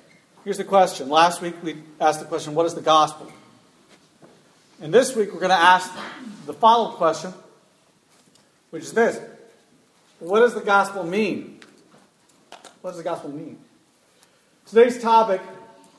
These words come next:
is pulled from our current men's study. Um,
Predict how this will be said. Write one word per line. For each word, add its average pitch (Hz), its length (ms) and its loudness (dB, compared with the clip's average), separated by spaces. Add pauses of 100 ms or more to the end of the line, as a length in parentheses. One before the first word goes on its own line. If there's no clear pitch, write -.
(320)
is 160 140 -10
pulled 190 500 2
from 170 140 -10
our 147 80 -4
current 165 400 -10
men's 156 320 -6
study. 208 320 -2 (800)
Um, 127 320 -10